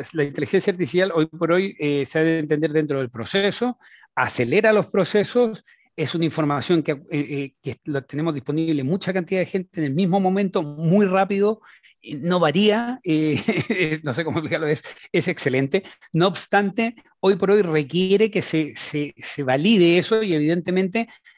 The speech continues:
ah, el, el rol del radiólogo, como lo veo yo, yo creo que de alguna manera tiene que haber una validación de eso y por otra parte tiene que haber una lectura de calidad. Porque no solamente importa la perfusión y, y validar que esté bien, sino importa muchas otras más cosas que la inteligencia artificial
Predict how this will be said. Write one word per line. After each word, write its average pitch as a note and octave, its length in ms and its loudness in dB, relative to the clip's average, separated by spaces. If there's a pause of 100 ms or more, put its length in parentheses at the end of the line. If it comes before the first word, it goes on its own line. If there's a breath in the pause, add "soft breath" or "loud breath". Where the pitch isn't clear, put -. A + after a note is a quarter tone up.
(140 loud breath)
ah, D3+ 220 2
el, D3 300 0
el C#3+ 140 -2
rol D#3 280 0
del F#3+ 120 0
radiólogo, F3+ 460 2
como D#3 220 2
lo D3 180 -2
veo C3 240 -2
yo, G#3+ 380 0
yo D#3 140 -4
creo D#3 280 -4
que C#3+ 200 -4
de C3 100 -10
alguna D#3 200 -2
manera D#3 300 0
tiene D3+ 300 -4
que C3+ 60 -6
haber C#3 120 -4
una C#3+ 140 -6
validación A#2+ 600 -2
de A3+ 100 2
eso C#4 240 -4 (180 loud breath)
y E3 80 -6
por C#3+ 140 0
otra F3+ 180 0
parte F#3+ 320 0
tiene F3+ 240 0
que E3+ 60 0
haber E3 120 2
una E3 140 2
lectura D#3 500 -2
de D#3 100 0
calidad. C#3 440 0 (380 soft breath)
Porque C#3 220 -4
no F3+ 160 2
solamente G#3 460 2
importa F3+ 420 0
la E3+ 100 2
perfusión E3+ 560 -2
y, D#3+ 300 -4
y - 20 -2
validar C#3+ 400 2
que - 100 -8
esté E3+ 140 -2
bien, G3+ 280 2
sino D#3 180 -4
importa E3 340 -2
muchas G3+ 380 -2
otras G3 220 -4
más G3+ 140 -4
cosas F#3+ 220 -6
que F3+ 80 -8
la E3+ 60 -2
inteligencia D#3 640 -6
artificial E3+ 480 -6